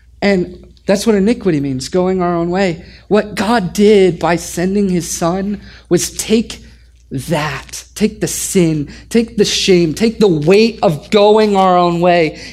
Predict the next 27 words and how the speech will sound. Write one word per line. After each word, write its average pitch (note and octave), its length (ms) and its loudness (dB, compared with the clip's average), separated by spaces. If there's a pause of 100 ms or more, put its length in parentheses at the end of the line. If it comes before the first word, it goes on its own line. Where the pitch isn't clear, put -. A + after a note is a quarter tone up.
(140)
and - 440 -2
place A#3 600 2
it F3 200 -2
on C#3+ 680 -6 (760)
Jesus. - 800 -10 (1400)
He A#3 140 4
was A3 160 4
oppressed G#3 640 0
and F#3+ 80 2
afflicted, D#3 760 -2 (200)
yet G3+ 180 0
he A3+ 160 2
did G3 240 2
not G#3 260 2
open A3+ 420 2
his G#3 260 -2
mouth. F3+ 440 -2
He - 360 0
was C4 340 4
like F#3+ 320 2
a F#3+ 80 2
lamb E3 760 0 (500)
led F#3 340 -2
to G3 80 -2
the F3+ 100 -2
slaughter. E3 380 -4
So F#3+ 280 -4